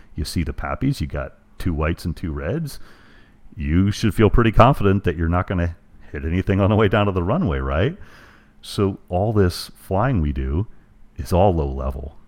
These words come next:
I mean, it's five hundred feet-ish above the ground and, and lower, uh, inspecting obstacles that no one would reasonably think are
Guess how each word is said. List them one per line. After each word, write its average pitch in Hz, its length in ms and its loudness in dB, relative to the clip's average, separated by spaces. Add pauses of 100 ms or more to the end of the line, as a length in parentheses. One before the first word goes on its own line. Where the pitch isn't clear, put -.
(120)
I 73 100 -6
mean, 71 200 -4
it's 78 180 -8
five 78 340 -2
hundred 69 240 -4
feet-ish - 1500 -12
above 78 240 -4
the 71 60 -6
ground 69 380 -4
and, 65 220 -8
and 69 200 -8
lower, 65 420 -8 (560)
uh, 73 360 -2 (840)
inspecting 80 600 -4 (140)
obstacles 82 640 -4
that 80 260 -6
no 87 220 0
one 76 400 -2
would 71 200 -8 (240)
reasonably 85 540 -2
think 90 480 -4 (140)
are 78 260 -4